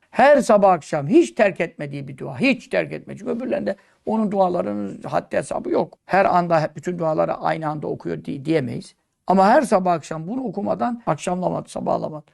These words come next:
Orada da afiyet duası. "Allahümme neselükü vel afiyeti fid dünya vel ahire." Bu ezkarın ikinci cildinde. Çok da izahları var. Afiyetin manaları var. Afiyet,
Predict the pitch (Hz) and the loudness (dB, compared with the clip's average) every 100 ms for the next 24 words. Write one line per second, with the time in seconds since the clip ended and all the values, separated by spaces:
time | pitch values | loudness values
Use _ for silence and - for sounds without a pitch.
0 | _ _ _ 302 262 214 185 185 - 190 | _ _ _ 2 4 2 6 4 4 4
1 | 190 185 180 180 151 131 - - _ _ | 4 0 -4 -2 0 0 -4 -16 _ _
2 | 170 170 156 143 170 147 156 151 143 143 | 2 4 4 -2 -8 -8 -6 -4 -4 -6
3 | 151 147 143 - 147 147 147 143 - 240 | -10 -12 -14 -10 -6 -4 -4 -8 -8 -6
4 | 254 196 - _ _ - 170 - 180 214 | -4 -6 -12 _ _ 0 0 4 2 2
5 | 196 190 175 185 151 139 135 123 117 _ | -4 -6 -6 -4 -4 -6 -6 -8 -10 _
6 | - 185 185 170 147 170 151 180 185 165 | -10 -8 -6 -6 -4 -4 -4 -4 -2 -2
7 | 185 165 165 - 160 - 170 165 170 170 | -2 -2 -2 -4 -10 -10 -4 -4 -2 -2
8 | - - 175 - 165 160 147 196 | -4 -2 -2 -2 -2 -4 -4 -8